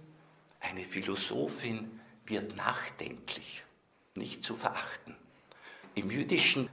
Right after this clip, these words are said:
ist ja das Herz uns zum Denken gegeben.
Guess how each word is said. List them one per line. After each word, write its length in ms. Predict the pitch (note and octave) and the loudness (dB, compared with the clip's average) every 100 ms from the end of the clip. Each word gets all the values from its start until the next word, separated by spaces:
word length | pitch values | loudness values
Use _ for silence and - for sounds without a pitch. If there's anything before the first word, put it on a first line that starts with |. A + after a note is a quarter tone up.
| - - | -6 0
ist 280 | A2+ - - | 2 4 6
ja 140 | A#2 | 4
das 320 | A2 A2+ - | 8 6 6
Herz 720 | - A#2+ B2+ A2+ - - - - - - - _ | 2 4 6 4 2 0 0 -2 -8 -20 -20 _
uns 340 | - G#2+ - - - - | 6 6 6 0 -4 0
zum 400 | - C#3 A#2 - | 2 4 2 4
Denken 560 | A#2 A2+ - - - | 6 6 4 0 -2
gegeben. 480 | - - - - - | -6 -6 -8 -10 -14